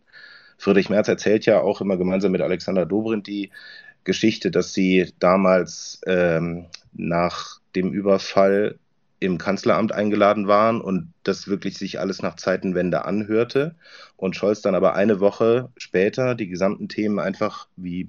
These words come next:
Merz es ausdrückte, in den Apparat gegeben hat und damit diese ganzen Weichenstellungen eigentlich versandet sind. Und die Frage stellt sich eben, wo ist der Anspruch aus dem Wahlkampf und eigentlich, wo ist der Selbstanspruch der Ampel, noch irgendwas gestalten zu wollen? Und ich rede jetzt nicht über das Gebäudeenergiegesetz.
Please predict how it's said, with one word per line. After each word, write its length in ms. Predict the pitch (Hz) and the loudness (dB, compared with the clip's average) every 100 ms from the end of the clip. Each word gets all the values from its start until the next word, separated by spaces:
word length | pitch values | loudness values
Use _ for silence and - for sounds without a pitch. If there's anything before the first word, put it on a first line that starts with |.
| - | -8
Merz 300 | 92 95 95 | -4 -4 -4
es 100 | 92 | -8
ausdrückte, 400 | 98 - 98 95 | -8 -6 -4 -2
in 60 | 92 | -2
den 100 | 76 | -2
Apparat 480 | - 95 90 117 | -2 2 2 2
gegeben 360 | 92 80 85 85 | -2 -4 -4 -2
hat 200 | 101 - _ - - | -4 -6 _ -20 -18
und 200 | - 87 | -8 -6
damit 220 | 90 95 95 | -2 -2 0
diese 200 | 98 87 | -2 2
ganzen 420 | 90 104 107 90 | 0 0 -2 2
Weichenstellungen 800 | 90 104 95 - 92 92 98 - | 4 2 -4 -2 0 2 0 0
eigentlich 560 | 87 90 98 90 - _ _ - - _ _ _ _ - | -4 0 0 0 -8 _ _ -20 -20 _ _ _ _ -2
versandet 500 | 101 95 110 98 - | 2 4 4 2 0
sind. 340 | 87 73 - _ | -2 -2 -6 _
Und 480 | 101 95 92 - - - | 2 2 2 -2 -14 -6
die 80 | 95 | -6
Frage 340 | - 82 90 | 0 0 2
stellt 340 | 85 92 101 117 | 0 2 2 2
sich 220 | 95 - | -2 -2
eben, 300 | 95 90 80 | -2 -2 0
wo 140 | 90 | 0
ist 120 | 101 - | 0 0
der 160 | 87 | 0
Anspruch 440 | 92 95 101 92 - | 0 -4 -4 -6 -2
aus 320 | 78 107 - | 0 0 0
dem 240 | 123 113 | -2 2
Wahlkampf 800 | 95 113 135 - 143 160 170 - - | 4 4 2 0 0 2 0 -4 -4
und 260 | 107 95 | -2 -2
eigentlich, 440 | 98 98 113 - 98 | -2 -2 -4 -6 -6
wo 100 | 101 | -6
ist 180 | 98 | -4
der 120 | 92 82 | -4 -2
Selbstanspruch 720 | 87 104 - 101 95 101 - | -2 -2 -4 -12 -10 -10 -6
der 240 | 90 - | -6 -4
Ampel, 260 | 92 92 95 | -6 -4 -4
noch 220 | 87 - | -4 -8
irgendwas 440 | 95 90 87 90 | -8 -8 -6 -8
gestalten 460 | - - 85 82 87 | -8 -6 -4 -4 -8
zu 240 | - 87 | -12 -4
wollen? 300 | 87 98 78 | 2 2 2
Und 120 | 71 - | -8 -18
ich 140 | - | -14
rede 160 | 85 80 | -12 -12
jetzt 140 | - | -10
nicht 180 | 82 76 | -10 -8
über 180 | 80 80 | -10 -8
das 220 | 73 - | -10 -12
Gebäudeenergiegesetz. 1400 | 80 78 78 69 71 69 - 85 - - - - - | -10 -6 -6 -8 -12 -16 -10 -10 -10 -20 -20 -18 -18